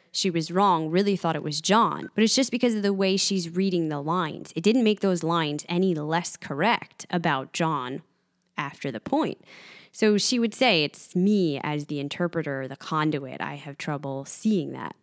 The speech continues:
Now, same thing with the Arya prophecy that he's bringing up. The first time around when she said it,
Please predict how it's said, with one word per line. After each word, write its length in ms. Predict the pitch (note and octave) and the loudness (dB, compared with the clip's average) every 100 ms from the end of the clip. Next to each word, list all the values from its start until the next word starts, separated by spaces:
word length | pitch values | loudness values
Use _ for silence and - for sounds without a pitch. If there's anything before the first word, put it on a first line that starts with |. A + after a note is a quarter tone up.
| _ _ _ _ _ - | _ _ _ _ _ -2
Now, 160 | F3+ D#3+ | 0 2
same 300 | - E3 D#3 | 2 2 2
thing 240 | E3 D3+ | 0 0
with 140 | D3+ D3 | -2 -2
the 160 | D3 | 2
Arya 480 | D#3+ G#3 F#3+ C#3+ C3+ - | 6 8 6 4 0 -2
prophecy 480 | E3 C#3+ - - D3 | -2 -2 -4 -6 -6
that 160 | C#3 | -6
he's 120 | C#3+ | -8
bringing 300 | - D3 C#3+ | -4 -4 2
up. 220 | E3+ D#3 - | 2 2 -2
The 60 | |
first 300 | - G#3 C4+ | 0 0 2
time 220 | - G#3 E3+ | 2 0 0
around 340 | D#3 E3 C#3+ | 2 2 0
when 100 | C3+ | -4
she 200 | C#3 C#3 | -6 -8
said 300 | C3 - C3+ D#3 | -6 -4 -2 -2
it, 200 | A3+ | -2